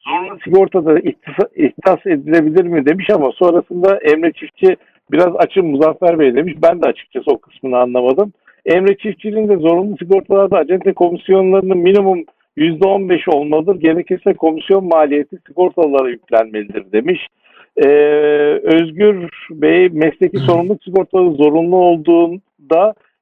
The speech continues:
Speaker 1: bizleri yepyeni bir sıkıntı bekliyor. Poliçe zorunlu ama sigorta şirketleri yapmak istemiyor. Biz sağdan soldan poliçe yapan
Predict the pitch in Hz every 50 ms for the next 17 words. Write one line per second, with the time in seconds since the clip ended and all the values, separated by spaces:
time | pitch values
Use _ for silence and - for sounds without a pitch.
0 | _ - 123 143 147 143 156 180 180 175 180 180 202 220 214 - 202 185 180 170
1 | 175 175 151 - _ _ - 175 160 - 190 180 175 165 - _ 190 196 208 190
2 | - - 170 170 170 165 - 202 175 156 185 180 180 190 190 202 214 190 175 185
3 | 196 190 - - 156 190 196 - 196 156 - - - 180 175 180 - 196 196 226
4 | 214 202 180 - - 175 - - _ _ 156 147 135 139 147 180 202 170 _ _
5 | _ _ _ _ _ - 131 151 175 - - - 185 175 175 165 180 190 196 -
6 | - 170 156 151 180 190 185 156 - 165 170 170 - - 185 170 156 - 180 190